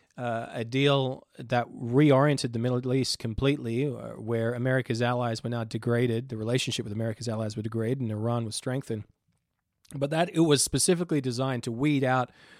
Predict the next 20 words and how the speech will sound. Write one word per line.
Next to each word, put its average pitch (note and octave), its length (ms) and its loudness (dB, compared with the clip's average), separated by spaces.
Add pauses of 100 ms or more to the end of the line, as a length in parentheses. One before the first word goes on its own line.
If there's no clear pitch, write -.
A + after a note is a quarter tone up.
(340)
pro-democratic D3 1040 4
relationships, A#2+ 960 -2 (420)
uh, A#2 600 4
or A#2 100 -2
pro-Israel E3 1200 0 (440)
people, D3 520 0
figures B2 560 0
inside C#3+ 380 2
the A#2 80 -2
Democratic B2 540 -6
Party. C3 440 0 (280)
It D3+ 80 -2
was D3 180 2
part E3+ 260 0
of C#3 120 0
a A#2+ 80 -8
swing, D#3+ 640 0
an A2+ 80 -6
internal E3+ 580 -4
swing D3 680 -2